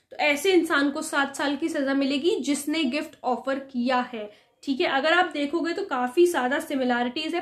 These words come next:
पनिशमेंट के बीच में, जो गिफ्ट दे रहा है, जो गिफ्ट ले रहा है,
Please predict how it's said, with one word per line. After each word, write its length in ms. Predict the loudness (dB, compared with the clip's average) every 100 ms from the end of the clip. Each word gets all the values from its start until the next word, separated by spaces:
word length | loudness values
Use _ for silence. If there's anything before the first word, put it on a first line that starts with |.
| -4
पनिशमेंट 480 | -2 -2 -2 -2 -2
के 80 | 0
बीच 300 | 0 -2 -4
में, 180 | -4 -4 -8 -20 -12 -6
जो 200 | 0 0
गिफ्ट 380 | 4 2 2 -2
दे 280 | 2 2
रहा 240 | 4 4 4
है, 280 | 2 0 -4
जो 140 | -2 0
गिफ्ट 320 | 0 -2 0
ले 220 | 0 2
रहा 180 | 0 -2
है, 180 | -4